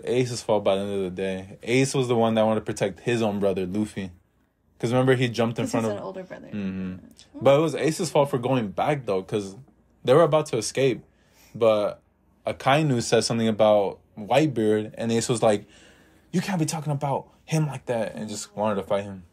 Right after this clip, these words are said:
Speaker 1: And then Ace died.
Speaker 2: Your voice cracked.
Speaker 1: I know, he's died.
Speaker 2: <laughs>
Speaker 1: I can't believe it. But it was such a crazy arc for so many reasons.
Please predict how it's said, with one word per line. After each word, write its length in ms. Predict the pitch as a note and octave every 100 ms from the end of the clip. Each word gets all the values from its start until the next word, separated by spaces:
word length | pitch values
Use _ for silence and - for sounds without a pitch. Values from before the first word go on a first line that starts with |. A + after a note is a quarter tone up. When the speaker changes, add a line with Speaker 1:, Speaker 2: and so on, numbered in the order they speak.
| _ _ _ _ - -
Speaker 1:
And 180 | B2+
then 300 | B2+ B2+ A2 - - - _ _ _ _ _
Ace 200 | C3 C#3+
died. 320 | - A#2 A#2+ A2+ _ _ _ _ _ _ -
Speaker 2:
Your 100 | G#3
voice 280 | G3+ G#3 -
cracked. 220 | G#3+ G3+ G3+ -
Speaker 1:
I 60 |
know, 140 | G#2 G#2
he's 180 | G2+ -
died. 320 | G#2+ A2 A2+
Speaker 2:
<laughs> 60 | F4+ A4 E4 - E4 D4
Speaker 1:
I 80 | A2+ D4
can't 200 | A#2+ A2
believe 300 | G#2 G#2+ G#2+
it. 120 | G#2+ _ - - B2
But 80 | B2+
it 20 |
was 140 | F3
such 240 | - D#3+ E3
a 100 | C3+
crazy 480 | - A#2+ A#2 C3+ B2
arc 240 | A#2+ C3
for 140 | C3
so 360 | G#2+ - A#2 A#2
many 220 | A#2 A2+
reasons. 560 | G2 G#2+ A2 G#2 G2